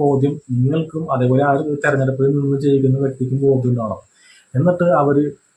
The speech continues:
ഈ ഒരു സിസ്റ്റം മാറ്റാൻ വേണ്ടിയിട്ട്, മനസ്സിലല്ലേ, ഈ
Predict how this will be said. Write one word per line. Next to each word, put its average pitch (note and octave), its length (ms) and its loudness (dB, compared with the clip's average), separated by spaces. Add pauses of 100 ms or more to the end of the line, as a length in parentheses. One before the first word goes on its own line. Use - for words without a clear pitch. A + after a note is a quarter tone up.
(800)
ഈ - 20 4 (100)
ഒരു C#3+ 80 0 (100)
സിസ്റ്റം C#3+ 400 -2
മാറ്റാൻ C3 260 2
വേണ്ടിയിട്ട്, B2 300 0
മനസ്സിലല്ലേ, A#2 440 -2 (460)
ഈ - 20 0